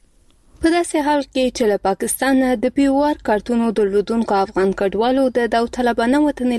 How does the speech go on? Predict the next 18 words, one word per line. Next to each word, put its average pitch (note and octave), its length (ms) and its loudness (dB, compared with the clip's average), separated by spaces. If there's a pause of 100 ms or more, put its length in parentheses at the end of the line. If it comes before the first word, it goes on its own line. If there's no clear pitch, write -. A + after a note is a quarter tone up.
لپاره A3 380 0
وروستۍ G3+ 500 -2
نیټې G3 380 0
ته C4 100 2
یوازې B3+ 460 0
یوه G#3+ 240 2
ورځ D4+ 260 -2
پاتې C#4+ 300 -2
ده، D#4+ 80 2 (320)
د D#4 140 4
ملګرو D#4 360 0
ملتونو C4 460 0 (100)
د A#3 100 -2 (100)
کډوالو G#3 480 2
عالي G3 240 2
کمشنري G3+ 600 0
خبرداری G3 540 0
ورکړی C#4 480 0